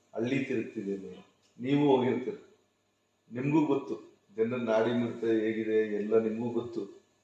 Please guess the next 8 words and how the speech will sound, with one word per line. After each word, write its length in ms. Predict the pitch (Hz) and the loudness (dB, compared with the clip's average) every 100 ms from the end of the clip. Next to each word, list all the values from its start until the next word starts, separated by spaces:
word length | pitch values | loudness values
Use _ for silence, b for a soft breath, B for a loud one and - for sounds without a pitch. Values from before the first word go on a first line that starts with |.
| _ 110 | _ -4
ನನಗೂ 320 | 113 135 127 | -2 0 0
ಗೊತ್ತು. 580 | 110 - - - _ - | -2 -4 -12 -20 _ -6
ಸತ್ಯಾಂಶ 440 | 113 - 147 - | -4 4 4 4
ಹೇಳ್ತೀನಿ, 680 | 131 110 98 - - - _ _ _ _ _ _ 101 | 2 2 0 -8 -16 -18 _ _ _ _ _ _ 0
ಜನರು 320 | 127 160 147 | 4 6 6
ಈಗಾಗ್ಲೇ 840 | 143 143 139 127 131 135 131 - | 8 8 8 6 6 6 4 -2
ನಮ್ಗೆ 580 | 113 120 120 123 123 113 | -2 0 0 -2 -2 2
ಯಾಕಾದ್ರೂ 840 | 107 113 - 135 139 143 160 147 | 6 6 6 8 8 8 6 6